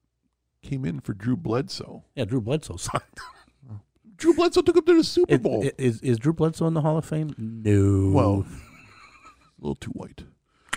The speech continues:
Speaker 1: The latest word out of Nashville is that Mariota is being benched for Ryan Tannehill.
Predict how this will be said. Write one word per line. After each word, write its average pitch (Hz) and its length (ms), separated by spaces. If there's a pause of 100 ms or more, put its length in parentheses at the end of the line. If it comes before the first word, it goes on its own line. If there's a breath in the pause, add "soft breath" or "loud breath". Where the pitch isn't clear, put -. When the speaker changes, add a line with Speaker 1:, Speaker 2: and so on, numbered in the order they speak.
(120 loud breath)
Speaker 1:
The 175 80
latest 233 300
word 254 160
out 226 140
of 214 60
Nashville 240 380
is 165 60
that 202 120
Mariota 214 560
is 165 140
being 139 380
benched 220 560 (600)
for 127 200
Ryan 143 320
Tannehill. 110 560